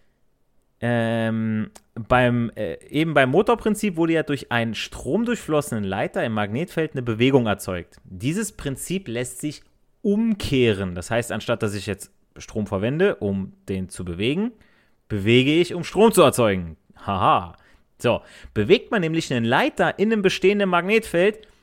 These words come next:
werden die auf im, auf die im Leiter frei beweglichen Elektronen Kräfte ausgeübt, ja, durch das außen wirkende Magnetfeld. Am Ende des Leiters entsteht ein Elektronenmangel und am anderen Ende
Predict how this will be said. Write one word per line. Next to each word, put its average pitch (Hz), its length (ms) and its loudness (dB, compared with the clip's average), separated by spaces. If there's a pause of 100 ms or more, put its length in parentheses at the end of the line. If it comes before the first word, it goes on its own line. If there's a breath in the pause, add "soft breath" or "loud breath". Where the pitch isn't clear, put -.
(140)
werden 151 320 -4
die 143 120 -2
auf 135 280 -2
im, 214 260 2 (560)
auf 139 180 2
die - 200 -4
im 127 100 2
Leiter 135 500 4
frei 165 460 -4
beweglichen 214 560 0
Elektronen 170 680 -4
Kräfte - 540 -2
ausgeübt, 104 500 -4
ja, 92 100 -6
durch 123 140 -8
das 131 200 -10 (120)
außen 117 400 -8
wirkende 107 260 -6
Magnetfeld. 107 480 -8 (460 loud breath)
Am 127 200 0
Ende 220 280 0
des 208 200 4
Leiters 165 460 0
entsteht 147 480 -4
ein 160 220 -6 (160)
Elektronenmangel 120 1120 -4
und 117 180 -8
am 104 240 -6 (320)
anderen 202 540 -4 (420)
Ende 202 480 0